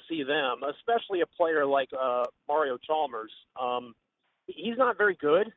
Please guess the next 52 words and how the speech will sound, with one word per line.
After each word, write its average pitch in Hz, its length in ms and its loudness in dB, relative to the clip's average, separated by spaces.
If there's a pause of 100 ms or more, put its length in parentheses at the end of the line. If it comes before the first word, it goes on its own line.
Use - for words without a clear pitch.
<laughs> 147 160 -8
I 175 180 0
don't 175 160 -2
know 190 200 0
how 190 80 -2
much 175 260 -4
Memphis 170 320 -8
Grizzlies 160 300 -6
basketball 156 480 -2
you 165 100 -8
guys 165 160 0
have 165 100 -10
watched 175 280 0
this 175 140 -18
year, 185 140 -4
aside 147 260 -2
from 139 100 -16
the 135 80 -8
games 143 240 -8
we 147 100 -8
play. 170 300 0 (420)
Uh, 139 160 2
he, 135 80 -10
he's 202 260 -10
not 233 140 2
a 220 60 0
good 170 200 0
basketball 165 440 0
player 196 280 -2
anymore. 196 460 -4 (140)
Uh, 131 200 4
he 156 140 -4
has 147 140 2 (100)
flashes 143 400 2
of 160 80 -6
what 156 140 2
he 156 80 -4
once 156 280 -2
was, 156 280 4 (420)
but 151 160 2 (140)
th-, 139 240 -8
that 143 100 2
Achilles 147 420 -4
injury 147 280 -4
really 135 240 -2
hurt 139 260 -2
him, 156 180 -2
and 135 80 -4
it's 123 120 -6
a 113 200 -12
shame 143 300 -8
'cause, 120 140 -6